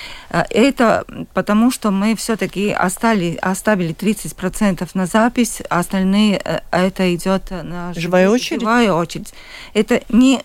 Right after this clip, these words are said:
Speaker 1: конечно, не самое лучшее, но с-, самое эффективное. Мы можем принять наиболее много людей, обслуживать, потому что эта очередь, один встал, второй сел, и очень быстро идёт.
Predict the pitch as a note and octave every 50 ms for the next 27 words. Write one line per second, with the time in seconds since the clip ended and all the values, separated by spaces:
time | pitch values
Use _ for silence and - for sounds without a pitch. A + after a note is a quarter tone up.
0 | - - - A#3+ A#3 A#3+ C4 C4 B3 - G#3 D#3+ E3 G#3 A#3+ A#3+ A#3 A#3 - -
1 | - - E3 - - A#3+ A#3 G#3 G3 G3 G3+ B3+ G#3 - - - C#4 C4 B3 -
2 | - - - G3 G3+ F3+ - - - - - F3 - - - - - - C3+ C3
3 | - - - - - - - - C4 C4 C4 B3+ A3+ - - - G#3 - - G3
4 | F#3 - - - A#3 B3 B3 C4 B3+ B3 A3+ G#3 F3+ E3+ E3+ G3 G3 - - -
5 | F3+ F#3 G3+ G#3 B3 A#3 - A3 G3+ - - F#3+ F#3 F#3+ G#3 G#3+ G#3+ - - -
6 | - - - F#3 G3 G3 G3 F#3+ F#3 E3+ F#3+ G#3 A#3 B3 A#3+ A#3+ A#3 A#3 A3+ -
7 | - - - - - - - - - G3+ G#3 G#3+ A3+ A#3 G3 A3 G#3 D#3+ D3+ F#3
8 | F#3+ E3 - - A3 A#3 B3 B3+ G#3 - - E3 F3+ - - - G3 G#3+ A3+ G#3
9 | G#3+ G3 F#3+ G3 - - - - - - - - F#3+ F#3+ G#3+ - - - - B3
10 | D4+ - D#4+ C4+ B3 - - F3+ - - - - - - F#3+ G3 F#3 - C4 B3
11 | A#3 - - D#4+ D#4+ F4 F4+ F4 - - - - - A3 A3 A#3+ A#3+ A#3 - -
12 | A3 F#3+ F#3 D#3+ - - - - - - G#3 A3+ - - A3 D4 D#4+ - - A#3
13 | G#3+ G3+ B3 C4 - - A3+ G#3+ G#3 G#3 F3+ E3 G3 F#3+ - -